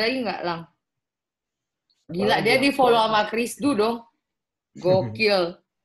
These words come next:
Speaker 2: Kayaknya dia juga s-, sering di-feature gitu, ke jadi guest postnya gitu di akunnya Krisdu deh.
Speaker 1: Oh, gitu. Iya, sampai The Future is Here aja.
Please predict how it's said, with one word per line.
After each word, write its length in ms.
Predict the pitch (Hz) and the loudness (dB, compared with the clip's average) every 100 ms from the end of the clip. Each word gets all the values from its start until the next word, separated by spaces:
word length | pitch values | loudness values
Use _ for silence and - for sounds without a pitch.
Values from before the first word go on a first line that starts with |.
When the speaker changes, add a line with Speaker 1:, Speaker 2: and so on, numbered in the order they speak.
| _ _ - | _ _ -12
Speaker 2:
Kayaknya 200 | 135 165 | -6 0
dia 120 | 185 185 | 2 4
juga 200 | 175 156 | 2 0
s-, 160 | 156 - | -2 -10
sering 320 | - 147 147 139 | -10 -6 -4 -4
di-feature 400 | 139 135 139 139 | -6 -6 -4 -4
gitu, 240 | 127 123 - | -4 -8 -10
ke 80 | 131 | 0
jadi 240 | 123 120 | 0 0
guest 320 | 113 117 - | -2 -2 -4
postnya 320 | - 120 127 120 | -10 -8 -8 -8
gitu 160 | 123 135 | -8 -8
di 240 | 120 113 | -6 -6
akunnya 480 | 110 110 117 113 113 | -8 -12 -12 -12 -12
Krisdu 400 | - 110 113 120 | -12 -14 -12 -14
deh. 140 | 107 - _ _ _ | -14 -20 _ _ _
Speaker 1:
Oh, 400 | 214 254 330 339 | -8 -6 -6 -8
gitu. 640 | 285 208 - 220 269 269 | -6 -6 -6 -4 -2 -2
Iya, 160 | 214 269 | -2 -4
sampai 320 | 269 214 208 | -4 -4 -4
The 160 | 185 180 | -4 -4
Future 480 | 196 196 - 202 | -6 -6 -6 -4
is 160 | 190 180 | -4 -6
Here 160 | 196 185 | -6 -4
aja. 400 | 196 247 269 | -2 -2 -4